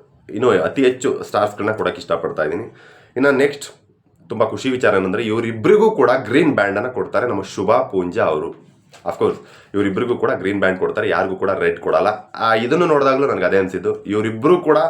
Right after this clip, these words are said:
ಕಾಂಪಿಟೇಟರ್ ಆಗಿ ಎಂಟ್ರಿ ಆದ್ರೇನೆ ಟಿ ಆರ್ ಪಿ ಲೆವೆಲ್ ಐ-, ಆ, ರೈಸ್ ಆಗುತ್ತೆ ಅಂತ ತಲೆ ಓಡಿಸ್ಬಿಟ್ಟು ಇವರಿಬ್ಬರಿಗೂ ಈ ಒಂದು ಪ್ಲಾನ್ ಮಾಡಿದ್ದಾರೆ ಅಂತ ನನಗೂ ಅನ್ನಿಸ್ತು. ನೋಡೋಣ, ಏನು ಪ್ಲಾನ್ ಮಾಡಿದ್ರು ಕೂಡ ಎಲ್ಲ ಜನನ ಎಂಟರ್ಟೈನ್ ಮಾಡೋದಕ್ಕೆ ಅಲ್ವಾ. So ನೋಡೋಣ ನೆಕ್ಸ್ಟ್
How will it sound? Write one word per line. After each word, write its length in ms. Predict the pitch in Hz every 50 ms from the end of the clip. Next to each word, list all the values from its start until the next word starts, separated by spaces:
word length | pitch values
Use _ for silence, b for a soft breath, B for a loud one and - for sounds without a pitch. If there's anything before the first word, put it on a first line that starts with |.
| - B B B B B B B B B
ಕಾಂಪಿಟೇಟರ್ 480 | - 131 139 - - 131 127 123 - 120
ಆಗಿ 100 | 117 107
ಎಂಟ್ರಿ 260 | 104 104 104 127 127
ಆದ್ರೇನೆ 580 | 113 110 107 107 104 107 131 147 - - - -
ಟಿ 120 | 120 117
ಆರ್ 140 | 117 113 -
ಪಿ 140 | - 123 98
ಲೆವೆಲ್ 420 | 90 92 95 95 98 95 87 85 - - 87
ಐ-, 220 | 90 92 95 -
ಆ, 260 | 82 82 80 80 80 78 80 - - 80 80
ರೈಸ್ 200 | 90 107 113 104
ಆಗುತ್ತೆ 300 | 101 101 98 98 95 104
ಅಂತ 160 | 98 95 -
ತಲೆ 240 | 95 - 92 90 95
ಓಡಿಸ್ಬಿಟ್ಟು 560 | 101 95 90 - - - 95 92 - 139 -
ಇವರಿಬ್ಬರಿಗೂ 500 | 87 85 85 82 82 92 98 98 104 98
ಈ 300 | 87 78 73 80 98 110
ಒಂದು 360 | 117 117 110 107 101 95 92 -
ಪ್ಲಾನ್ 420 | - - - 101 95 104 107 101
ಮಾಡಿದ್ದಾರೆ 380 | 85 90 98 104 101 95 90 90
ಅಂತ 120 | - -
ನನಗೂ 260 | 95 80 82 87 92
ಅನ್ನಿಸ್ತು. 440 | 87 82 85 - - 151 156 156 B B B B B B B B B
ನೋಡೋಣ, 260 | 107 117 139 160 143 117 - - - _ - - _ _ _ _ _ _ 87
ಏನು 200 | 104 131 156 -
ಪ್ಲಾನ್ 260 | - 139 135 143 143
ಮಾಡಿದ್ರು 300 | 139 131 127 127 127 123
ಕೂಡ 160 | 127 127 120
ಎಲ್ಲ 580 | 117 110 104 117 143 165 160 120 - - - -
ಜನನ 380 | 101 110 113 110 120 135 143 131 110
ಎಂಟರ್ಟೈನ್ 400 | 107 - 131 127 127 127 120 113
ಮಾಡೋದಕ್ಕೆ 400 | 107 107 107 107 107 - - 92
ಅಲ್ವಾ. 380 | 82 82 87 - - - _ _ - -
So 100 | 90 90
ನೋಡೋಣ 220 | 95 104 113 107 92 90 - 87
ನೆಕ್ಸ್ಟ್ 360 | 92 95 - - - -